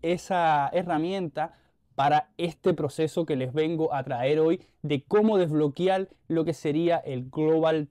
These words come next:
Tablet en su teléfono Android. Sin más, vamos con el video.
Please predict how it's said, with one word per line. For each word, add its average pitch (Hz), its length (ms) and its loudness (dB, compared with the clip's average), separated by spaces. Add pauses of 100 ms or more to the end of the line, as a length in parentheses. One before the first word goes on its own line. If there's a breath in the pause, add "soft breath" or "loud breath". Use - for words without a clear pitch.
Tablet 135 500 -2
en 127 160 -8
su 127 160 -8
teléfono 120 500 -8 (100)
Android. 101 500 -18 (160)
Sin 147 300 0
más, 214 300 0 (100)
vamos 139 500 -4
con 160 180 -2
el 151 100 0
video. 147 320 -2